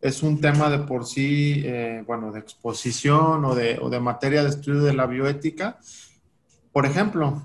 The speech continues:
con la norma, eh, si no mal recuerdo, es la cero treinta y treinta y seis sobre, eh, la generalización de, eh, la, la aplicación del aborto en las primeras doce semanas de gestación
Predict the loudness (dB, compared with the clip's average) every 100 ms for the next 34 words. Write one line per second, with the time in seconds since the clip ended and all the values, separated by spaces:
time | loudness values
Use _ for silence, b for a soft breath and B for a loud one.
0 | -4 0 2 2 2 2 2 2 0 -2
1 | -2 -2 -2 -2 -2 -4 -6 -8 _ _
2 | _ -14 -6 -2 0 2 0 0 -2 0
3 | 2 2 0 0 -2 -2 -2 -2 -2 -2
4 | -4 -4 -4 -2 0 0 -4 -8 -14 _
5 | _ _ -12 -8 -4 -2 -2 -2 -4 -2
6 | -2 -2 -8 -14 -6 -4 0 0 0 -2
7 | -10 -10 -6 -4 -4 -4 -4 -6 -6 -6
8 | -4 -2 0 0 -4 -6 -8 -2 0 0
9 | 2 4 4 2 -6 _ B B B _
10 | _ _ -8 -4 -2 -2 -2 -4 -2 0
11 | 0 -2 -4 -4 -6 -4 -4 0 0 2
12 | 4 4 2 0 -4 -2 -4 -6 -4 -4
13 | -2 -2 -2 -4 -4 -2 -2 -2 -4 -4
14 | -4 -2 -2 -2 -2 -2